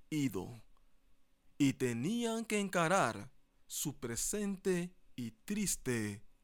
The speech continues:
realidad. Alguien podría decir, "¿Cómo va a ser posible que mi oportunidad se vaya, se desvanezca? Todavía estoy vivo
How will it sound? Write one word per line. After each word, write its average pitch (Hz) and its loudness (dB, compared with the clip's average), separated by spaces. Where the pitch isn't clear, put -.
realidad. 110 -2
Alguien 294 2
podría 214 8
decir, 185 4
"¿Cómo 330 4
va 269 8
a - 4
ser 262 6
posible 240 6
que 214 6
mi 208 6
oportunidad 202 6
se 226 6
vaya, 220 8
se 240 4
desvanezca? 196 8
Todavía 214 6
estoy 240 4
vivo 277 4